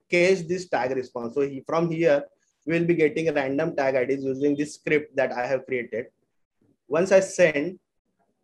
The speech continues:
it has created to-do added from Postman,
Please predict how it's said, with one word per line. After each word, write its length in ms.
it 120
has 180
created 540
to-do 280
added 420
from 260
Postman, 580